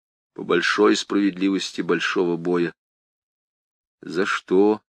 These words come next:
они могли судить его, что поставить в вину? Произвол. Он судил их при всех, без келейности и без утайки. Жестокость. Но разве бывает слишком жестокая революция?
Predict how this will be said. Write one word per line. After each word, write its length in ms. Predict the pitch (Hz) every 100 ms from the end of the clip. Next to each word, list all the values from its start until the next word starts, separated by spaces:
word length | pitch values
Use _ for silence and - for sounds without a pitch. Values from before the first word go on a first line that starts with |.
| _ _ _ _ _ -
они 280 | 117 117
могли 340 | 113 110 107 110
судить 580 | - 110 104 107 - 95
его, 240 | 87 85
что 380 | - - 101 107
поставить 760 | 110 107 - 104 101 90 -
в 40 | 87
вину? 360 | 87 90 85 _ _ _ _ _ _ _
Произвол. 640 | - - 85 85 113 123 - _ _ _ _ _ _ _ _ _ _ -
Он 220 | 113 147
судил 480 | - 90 82 87 87
их 140 | -
при 180 | - 123
всех, 480 | - - 143 104 80
без 300 | 104 127 -
келейности 760 | 139 135 131 101 87 - - 98
и 100 | 113
без 200 | 135 127
утайки. 540 | 123 110 95 - 87 _ _ _
Жестокость. 760 | 90 92 - 104 - - - - _ _ _ _ _ _ _ -
Но 140 | 65
разве 400 | 160 160 92 82
бывает 480 | 87 113 170 131 -
слишком 480 | - 139 - 90 85
жестокая 560 | 85 - 113 - 90
революция? 640 | 82 82 107 - - 90